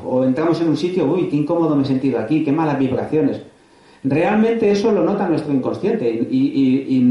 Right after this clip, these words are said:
y como somos una caja de resonancia, pues nuestro cuerpo,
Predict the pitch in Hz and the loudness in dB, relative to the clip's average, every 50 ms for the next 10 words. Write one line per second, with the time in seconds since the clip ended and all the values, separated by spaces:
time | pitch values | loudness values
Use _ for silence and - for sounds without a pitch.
0 | 123 123 120 120 - 127 127 123 - 185 202 190 - 175 165 147 - 160 151 - | 4 2 0 0 0 0 0 0 0 0 0 0 0 0 -2 0 0 -2 -2 -2
1 | 170 170 165 165 160 147 160 175 190 190 175 196 208 220 220 - - 139 127 120 | 0 0 0 0 2 2 2 2 2 0 0 0 0 0 0 -2 0 0 0 2
2 | 120 131 131 131 127 - - 135 123 - 156 170 190 208 - - - - 208 240 | 2 2 2 2 0 -2 -2 -2 -2 0 0 0 0 0 -2 -2 -4 -4 -4 -4
3 | - - | -4 -8